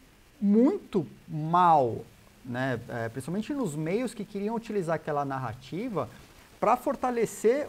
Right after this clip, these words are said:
o seu argumento principal, né? Principalmente os que, os que defendem que a, a, o isolamento ou o afastamento social não é efetivo, as políticas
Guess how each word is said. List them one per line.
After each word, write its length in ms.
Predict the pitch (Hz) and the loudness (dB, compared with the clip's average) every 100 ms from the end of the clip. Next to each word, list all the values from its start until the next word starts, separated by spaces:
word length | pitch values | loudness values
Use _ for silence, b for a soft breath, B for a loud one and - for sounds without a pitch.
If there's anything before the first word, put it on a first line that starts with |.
| 226 | -6
o 60 | |
seu 520 | 202 - - 277 339 226 | -10 -8 0 2 4 2
argumento 600 | 160 143 131 117 107 - | 0 0 -2 -4 -8 -12
principal, 640 | 117 107 - - 120 - - _ | -14 -14 -12 -6 -6 -6 -14 _
né? 240 | 117 127 202 B B - - - | -10 -8 -8 B B -10 -10 -10
Principalmente 400 | - 135 139 139 | -10 -6 -6 -6
os 80 | 202 | -8
que, 100 | - 226 208 | -6 -6 -6
os 120 | 165 | -8
que 100 | 170 | -4
defendem 600 | 143 - 139 147 139 117 - - - | -4 -4 -6 -4 -6 -8 -12 -20 -16
que 220 | - 127 | -6 -2
a, 120 | 123 | -2
a, 360 | 127 117 113 113 | -2 -2 -2 -2
o 100 | 120 | -4
isolamento 640 | 110 131 117 113 135 135 | -4 -2 0 -2 -2 -4
ou 60 | 123 | -2
o 40 | |
afastamento 680 | 117 113 131 139 117 127 117 | -2 -4 -8 -8 -6 -6 -8
social 540 | - 127 - 127 117 | -12 -14 -8 -6 -4
não 200 | 113 113 | -4 -6
é 80 | 113 | -6
efetivo, 920 | 120 226 226 - 185 202 180 131 143 139 B B B | -8 -10 -12 -8 -4 -2 -2 0 -2 -2 B B B
as 200 | - 143 | -8 -8
políticas 840 | - 151 143 175 - - 147 - | -4 -2 -2 -4 -6 -6 -6 -6